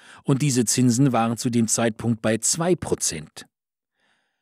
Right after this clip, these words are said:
Und wenn du siehst, was da passiert, dann weißt du, dass etwas gewaltig schief läuft. Und du siehst nur die Spitze des Eisberges. Doch du weißt, dass es unterhalb der Wasseroberfläche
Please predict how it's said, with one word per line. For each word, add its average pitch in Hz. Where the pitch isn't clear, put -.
Und 131
wenn 131
du 127
siehst, 185
was -
da 226
passiert, -
dann 101
weißt 127
du, 165
dass 120
etwas 113
gewaltig 123
schief -
läuft. -
Und 190
du 175
siehst 151
nur 190
die 185
Spitze -
des 110
Eisberges. 82
Doch 120
du 117
weißt, 131
dass -
es 113
unterhalb 117
der 107
Wasseroberfläche 117